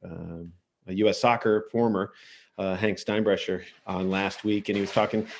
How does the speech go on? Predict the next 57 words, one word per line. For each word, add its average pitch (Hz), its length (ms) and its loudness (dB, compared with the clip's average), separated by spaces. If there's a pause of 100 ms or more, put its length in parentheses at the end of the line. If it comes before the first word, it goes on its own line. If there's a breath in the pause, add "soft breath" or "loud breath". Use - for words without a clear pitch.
he 175 60 4
didn't 208 220 2
feel 190 180 10
good 180 140 8
about 113 140 6
the 110 80 2
negotiations 107 640 2
because 107 220 -2
he 110 100 0
said 117 300 4 (420 soft breath)
when 123 120 4
he 160 60 10
was - 120 4
sitting 147 160 0
at 113 60 -4
the 117 80 -4
table, 117 500 6
and 110 100 2
he's 117 140 0
heard 143 240 6
now 143 180 6
that 127 180 2
it, 123 140 0
it 135 40 0
was 117 120 -2
getting 135 220 6
down 117 200 4
to 107 60 -2
how 113 160 2
many 127 300 4 (260 loud breath)
bananas 113 640 6
were 104 140 4
on 107 100 2
the 104 80 2
training 120 400 4
table 95 300 0
for 101 140 -2
the 95 100 0
men 117 280 4
and 98 120 -4
how 107 100 -2
many 107 140 0
were 101 120 0
on 101 80 0
the 92 80 -2
women, 120 300 4
which 95 180 -6
is, - 280 -10
I - 20 -20
think, 120 200 -2 (160)
an - 80 0
absurd 120 520 4
point. 160 240 2
But - 240 4 (360 loud breath)
if 120 120 -6
they're, 110 380 4
they're 110 240 4